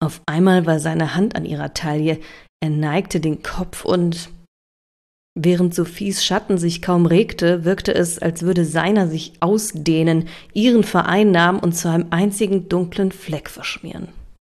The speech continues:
Claras Gedanken hatten keine Zeit, sich zu sortieren, da war der Impuls bereits durch ihren Körper geschossen.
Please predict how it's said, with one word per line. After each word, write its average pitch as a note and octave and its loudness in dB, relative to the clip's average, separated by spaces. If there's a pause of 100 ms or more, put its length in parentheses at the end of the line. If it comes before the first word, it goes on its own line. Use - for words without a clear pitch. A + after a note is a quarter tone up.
(1040)
Claras D#3 -4
Gedanken E3+ 0
hatten E3+ -2
keine F3+ 0
Zeit, F#3+ -2
sich F#3 -10
zu F3+ -4
sortieren, F#3+ 0 (380)
da D3+ 0
war F3 6
der F#3+ 2
Impuls F#3+ 0
bereits D#3+ 0
durch D#3 -2
ihren D#3+ -2
Körper D3+ -6
geschossen. - -8